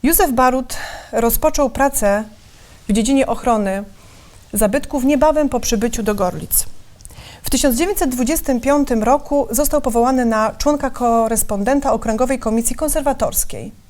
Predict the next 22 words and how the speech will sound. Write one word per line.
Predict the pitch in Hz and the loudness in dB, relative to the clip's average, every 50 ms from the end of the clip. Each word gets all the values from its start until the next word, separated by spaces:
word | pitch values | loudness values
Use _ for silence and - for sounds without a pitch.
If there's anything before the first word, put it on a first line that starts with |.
| _ - - - - - - - - - - - - | _ -20 -20 -20 -20 -20 -18 -18 -18 -20 -20 -20 -14
które | - - - 285 269 277 | -8 -2 2 4 4 4
to | 269 - - | 4 2 0
komisje | - 277 311 381 370 - - 233 220 | 0 0 0 0 0 2 0 0 0
powstawały | - 233 - - 254 247 294 311 294 | 0 -2 -2 0 2 4 4 4 4
wówczas | 247 285 - - 294 285 - | 2 -2 -2 -2 0 0 2
przy | - - 180 | 0 0 0
urzędach | 233 226 254 247 240 247 220 | 2 2 0 0 0 -2 -2
wojewódzkich. | 220 214 214 202 190 185 180 - - - - 196 180 - | -2 -2 -2 -2 -2 -4 -6 -4 -4 -4 -4 -6 -6 -2
Był | 202 233 247 247 233 240 240 | 2 2 2 2 0 -2 -2
bardzo | 233 254 311 302 - 269 240 | 2 2 2 4 2 0 -2
aktywny | 233 - - 277 208 202 190 190 196 | -2 0 -2 -2 -2 0 -4 -4 -6
w | 196 | -6
tejże | - 202 196 196 214 196 | -4 -4 -4 -2 -4 -2
dziedzinie. | 214 208 190 196 190 190 208 269 320 - - - - - - - - - - | -2 -2 -2 -2 -2 0 -2 -2 -2 -4 -14 -18 -18 -18 -20 -20 -20 -16 -4
Przyczynił | - - 247 240 403 427 415 370 | -2 0 0 2 2 2 2 0
się | - - 294 | 0 0 2
do | 240 277 269 269 269 269 | 4 6 6 6 6 4
zinwentaryzowania | 254 - 277 254 247 262 254 247 262 254 233 247 247 269 302 294 277 240 | 4 2 2 2 2 2 2 2 0 0 2 0 2 2 2 4 4 2
zabytków | 247 240 262 269 - - 233 | 2 0 -2 -4 -6 -8 -10
w | - | -4
powiecie | - 240 208 226 - 220 | -4 -2 -2 -2 -2 -2
gorlickim. | 208 202 202 196 190 175 185 - - - - - | -2 -2 -2 -2 -4 -2 -2 -4 -4 -4 -8 -10